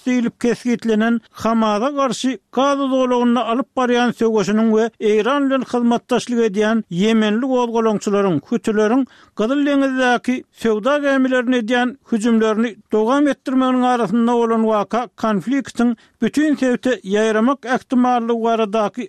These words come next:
aladalary ýokarlanyrdy. Iranyň döwlet habar gullugy ýerine dördünji ýanwarda ýurdun gyssagly saglyk kömegi guramasynyň başlygy Jafar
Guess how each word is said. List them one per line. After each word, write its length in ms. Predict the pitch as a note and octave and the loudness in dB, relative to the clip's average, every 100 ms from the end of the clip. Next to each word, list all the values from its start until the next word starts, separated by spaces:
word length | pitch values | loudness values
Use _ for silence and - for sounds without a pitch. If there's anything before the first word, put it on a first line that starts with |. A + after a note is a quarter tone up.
| - | -4
aladalary 600 | G#3 G#3+ G3+ G#3 G#3+ G#3+ | -2 0 0 0 2 2
ýokarlanyrdy. 800 | G#3+ - G3+ G3 G3 F#3+ D#3 A#2+ - - | 0 0 -2 0 2 0 -2 -10 -12 -4
Iranyň 580 | G#3+ G#3+ A3 A#3+ D4 G#3+ | 0 2 2 0 -2 0
döwlet 360 | A3+ A#3+ C#4 - | 0 0 -2 -2
habar 260 | B3 A#3+ | -2 0
gullugy 400 | A#3 A#3 A3+ A3+ | 0 0 0 -2
ýerine 440 | A3 G#3 F#3+ A#3+ C4 - - | 0 0 2 0 0 -8 -2
dördünji 440 | A3 A3 G3 A3 | 2 2 0 -2
ýanwarda 580 | C#4 C4+ B3 A#3 G3+ A#3 - | 0 2 2 0 -2 -6 -4
ýurdun 480 | F#3+ G#3+ G#3 G#3+ A3+ A3 | -2 0 2 0 -2 -2
gyssagly 460 | - - A3 C4+ | -4 -2 -2 -2
saglyk 360 | - C4 C4 A3+ | -2 0 0 -2
kömegi 320 | - B3 A#3+ A#3 | 0 2 2 0
guramasynyň 580 | A#3 A#3+ A3+ F#3 A3+ G#3+ | 0 0 0 2 0 2
başlygy 500 | G#3 - G#3+ G#3 A3 - G#3+ | -2 0 -2 0 -2 -4 -2
Jafar 460 | G#3+ F#3+ G#3+ G#3+ | 0 0 0 -2